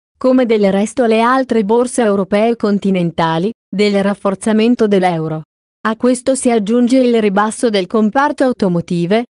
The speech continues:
debole già fin dalle prime battute. Intorno alle undici virgola trenta l'indice F T S mib cede lo zero virgola settantacinque per cento,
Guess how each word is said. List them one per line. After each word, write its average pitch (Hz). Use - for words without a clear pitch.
debole 240
già 233
fin 240
dalle 240
prime 226
battute. 175
Intorno 277
alle 240
undici 240
virgola 233
trenta 208
l'indice 233
F -
T 208
S -
mib 220
cede 262
lo 233
zero 233
virgola 233
settantacinque 233
per 180
cento, 175